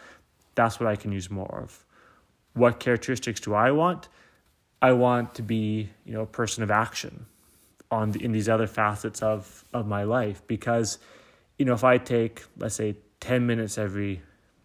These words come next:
day to do my, my stretching, you know, over the course of a year, ten minutes a day is huge. You know, if I use that to pour into our fitness business,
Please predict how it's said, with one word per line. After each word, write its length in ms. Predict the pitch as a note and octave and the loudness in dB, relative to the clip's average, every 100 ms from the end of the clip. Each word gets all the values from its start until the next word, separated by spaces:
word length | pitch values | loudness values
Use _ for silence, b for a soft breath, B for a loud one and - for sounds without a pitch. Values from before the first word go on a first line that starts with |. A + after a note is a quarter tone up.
| - | -2
day 340 | C#3+ C#3+ A#2+ A2 | 4 4 4 0
to 140 | A#2 | -2
do 200 | G#2+ A2+ | 2 2
my, 460 | G#2+ A2 G#2 G#2 F#2+ B B B B - | 4 4 4 4 2 B B B B -2
my 140 | A2 | -2
stretching, 600 | - A#2+ A2 - - - - | 0 0 0 -4 -10 -14 -16
you 80 | - | -10
know, 200 | G#2 - | -8 -4
over 180 | - A#2+ | -2 0
the 80 | A2 | -2
course 380 | - D#3+ D#3+ - | -2 0 0 -2
of 100 | F#2+ | -2
a 80 | G#2+ | 2
year, 300 | C#3+ A2+ F#2 | 2 2 -2
ten 280 | - C#3 | -6 -4
minutes 280 | C3 A2 G#2+ | -2 -4 -4
a 60 | G#2 | -2
day 200 | A#2 A2+ | 0 0
is 180 | A2 - | -2 -6
huge. 540 | C#3+ C#3 - - - _ b b b b b - | -2 -2 -4 -12 -16 _ b b b b b -4
You 60 | |
know, 60 | A#2+ | -2
if 100 | G#2 | 4
I 100 | A2+ | 4
use 200 | A2+ G#2+ | 6 6
that 320 | A#2 A2+ - | 6 6 2
to 80 | - | -14
pour 380 | - A#2+ A2+ A2 | -6 0 2 2
into 360 | G2+ - A2 | -2 -4 0
our 80 | G#2+ | 0
fitness 380 | G#2+ C#3 D3 - | -2 -4 -2 -4
business, 680 | - G#2+ - - - - | -8 -10 -12 -12 -12 -12